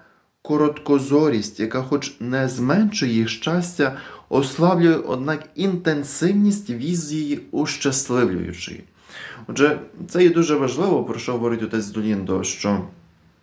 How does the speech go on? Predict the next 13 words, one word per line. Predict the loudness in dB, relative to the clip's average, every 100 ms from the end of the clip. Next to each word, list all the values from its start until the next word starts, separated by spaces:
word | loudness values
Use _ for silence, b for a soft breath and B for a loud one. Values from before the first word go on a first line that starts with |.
| _ _ _ _ _ _ _ _ _ _ _ _ B B B B B B B B _ -6
е, | -2 -2 -2 -6 -8 -16 -20 -20 -20 -20 -20 B B B -20 -20 0
чистота | 2 4 2 2 2
носить | 0 0 -2 -4 -6
в | -4
небі | 0 0 0 -4 -4 -6 -6 -16 _ _ _ _ _ -4
як | 0 0
спеціальний | -2 -4 0 2 2 2 2
доказ | 2 2 0 -2
до | -2
слави, | -4 0 2 4 2 0
і |
тому | -4 -4 -4
є, | 0 0 0